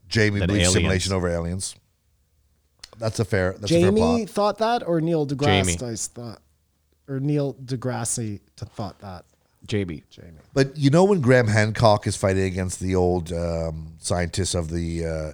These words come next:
Speaker 1: Egypt?
Speaker 3: Yeah.
Speaker 1: Neil deGrasse Tyson feels like those scientists.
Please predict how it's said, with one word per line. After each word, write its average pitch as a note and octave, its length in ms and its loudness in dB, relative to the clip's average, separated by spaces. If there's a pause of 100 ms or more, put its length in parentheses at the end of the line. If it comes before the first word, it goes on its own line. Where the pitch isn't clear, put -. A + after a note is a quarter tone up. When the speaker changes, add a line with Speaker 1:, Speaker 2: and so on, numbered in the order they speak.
Speaker 1:
Egypt? G2 540 -2
Speaker 3:
Yeah. - 120 -6 (1800)
Speaker 1:
Neil C3+ 140 6
deGrasse D#3 300 4
Tyson A#2+ 240 2
feels G2 240 0
like E2+ 160 0
those F2+ 160 0
scientists. - 560 -8